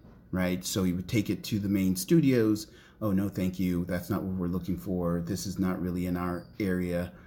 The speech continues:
Um, this doesn't really fit our target audience." Uh, and, and because his comic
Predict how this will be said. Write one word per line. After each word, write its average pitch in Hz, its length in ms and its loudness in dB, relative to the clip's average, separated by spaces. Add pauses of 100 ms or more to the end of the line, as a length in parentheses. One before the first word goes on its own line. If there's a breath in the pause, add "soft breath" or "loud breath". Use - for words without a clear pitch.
(280 loud breath)
Um, 82 480 2
this 110 200 -2
doesn't 98 220 0
really 90 180 0
fit 90 220 -2
our 87 560 -2 (140)
target 90 320 -2
audience." 85 640 -4 (420 loud breath)
Uh, 87 280 0 (500)
and, 117 320 6
and 117 160 4
because 143 600 2
his - 340 -4 (760)
comic 147 540 2